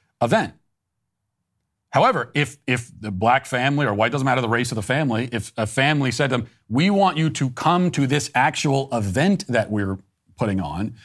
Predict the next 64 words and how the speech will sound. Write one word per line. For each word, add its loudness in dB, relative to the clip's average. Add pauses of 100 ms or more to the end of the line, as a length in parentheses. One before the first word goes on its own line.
(160)
we 0
want 2
you 0
to 0
take -2
photographs 0
at 2
this -4
event," 0 (380)
then 0
of -4
course -2
the -2
photographer -2
should -4
have -4
every 0
right -2
to, -4
to -8
say, -2
"Well, -2
what 0
is -2
the -2
event? -4
I'm -2
not 2
just -2
gonna, -2
like, -4
I 2
wanna 2
know 2
about 0
the -4
event. -2
And -2
if 0
it's -2
an 0
event 0
that -2
I 2
object -2
to, -4 (1500)
whether 2
you 2
agree 2
with 0
my 4
objections -2
or -4
not," 4
obviously 0
you 0
don't 0
'cause -6
you're 0
the 0
one 0
throwing 0
the 0
event. 0